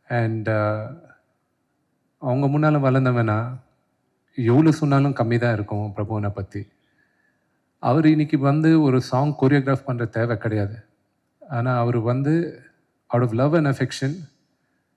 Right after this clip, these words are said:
நான் வந்து ப-, வந்து பண்ணாரு. ரெண்டு வாட்டி வந்தாரு நியூசிலாண்டுக்கு. It's a very long, very, very tiring trip. அவருக்கு தேங்க்ஸ் சொல்லணும். எதுக்குன்னா, நீங்க படம் பார்த்துட்டு அப்புறம் லாஸ்ட்ல உங்களுக்கு புரியும், எதுக்கு நான்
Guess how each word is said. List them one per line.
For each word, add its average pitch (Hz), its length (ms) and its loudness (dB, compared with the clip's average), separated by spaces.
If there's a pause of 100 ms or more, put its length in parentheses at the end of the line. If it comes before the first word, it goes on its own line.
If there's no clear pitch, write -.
(680)
நான் 127 760 0
வந்து 131 280 0
ப-, 127 420 -6
வந்து 120 300 -4
பண்ணாரு. 113 460 -4 (320)
ரெண்டு 160 280 2
வாட்டி 156 220 0
வந்தாரு 110 300 0
நியூசிலாண்டுக்கு. 107 640 -4 (540)
It's 127 260 -4
a 156 40 4
very 180 160 4
long, 131 480 0
very, 127 200 -2
very 127 340 -4
tiring 123 440 -2
trip. 123 140 -4 (1040)
அவருக்கு 117 760 0 (540)
தேங்க்ஸ் 143 320 0
சொல்லணும். 117 360 -2 (600)
எதுக்குன்னா, 139 300 -2
நீங்க 131 200 -2
படம் 147 380 0
பார்த்துட்டு 143 240 -2
அப்புறம் 127 340 -4
லாஸ்ட்ல 123 460 -2
உங்களுக்கு 110 380 -8
புரியும், 131 360 -2
எதுக்கு 123 360 -2
நான் 110 420 -4